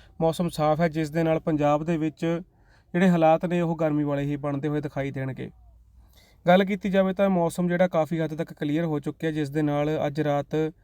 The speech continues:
ਤਾਪਮਾਨ ਵੀਹ ਡਿਗਰੀ ਤੱਕ ਬਣਿਆ ਰਹੇਗਾ। ਉਮੀਦ ਇਹੀ ਹੈ ਕਿ ਪੰਜਾਬ ਦੇ ਵਿੱਚ ਹਵਾ ਜਿਹੜੀ ਹੈ, ਅੱਜ ਰਾਤ ਉਹ ਪੂਰਬ ਦਿਸ਼ਾ ਤੋਂ ਚੱਲੇਗੀ, ਜਿਸ ਦੇ ਨਾਲ ਹੋਰ ਜ਼ਿਆਦਾ ਗਰਮੀ ਦਾ ਅਹਿਸਾਸ ਹੁੰਦਾ ਦਿਖਾਈ ਦੇਵੇਗਾ, ਕਿਉਂਕਿ ਜਿਹੜੀ ਪੂਰਬੀ ਹਵਾ ਚੱਲਦੀ ਹੈ, ਤਾਂ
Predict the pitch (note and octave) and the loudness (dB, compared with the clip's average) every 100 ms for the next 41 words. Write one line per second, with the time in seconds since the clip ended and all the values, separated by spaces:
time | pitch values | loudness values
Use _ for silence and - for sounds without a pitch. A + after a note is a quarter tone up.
0 | _ _ - _ - E3+ E3 F#3 F3 D#3+ | _ _ -20 _ 2 4 4 4 4 2
1 | F3 F3 E3+ E3+ D#3 C#3+ D3+ E3 E3 E3+ | 2 2 0 -2 -2 -2 0 0 0 0
2 | E3+ F3 - D3+ D#3 D#3+ E3 D#3 E3 E3+ | -2 -4 -6 -4 0 0 0 0 0 0
3 | E3+ F3+ E3 D3+ D3 D3+ D#3 D3+ D3+ - | 0 -2 -2 0 0 0 0 -4 -4 -2
4 | E3 E3 E3+ _ _ _ _ _ _ _ | -2 -2 -4 _ _ _ _ _ _ _
5 | _ _ - _ - - D#3+ F3 G3 G3 | _ _ -20 _ -20 -2 4 6 6 6
6 | G3+ G3+ G3+ - E3+ E3 E3+ E3+ F3 F3 | 2 2 2 0 -4 -2 0 0 -2 -6
7 | E3 D#3+ D#3 E3 E3+ E3+ E3+ E3 E3+ E3 | -4 -2 -2 -2 -2 -2 -2 -2 -2 -2
8 | D#3+ D3 E3+ D#3 D#3+ F3+ F3+ E3+ D3+ D3 | -4 -2 -2 0 0 2 2 2 0 -2
9 | D3 D3 D#3 D3 C#3+ C#3+ D#3 D3 C#3 C#3 | -2 0 -2 -2 -6 -6 -6 -6 -6 -6
10 | C#3+ D3+ D#3+ E3 F3 F#3 F#3+ F3+ E3 F3 | -4 -4 -4 -4 0 2 2 0 0 2
11 | F#3 F3 E3+ F3 E3 E3 E3 F3+ F#3+ | 4 4 2 2 0 0 -2 0 0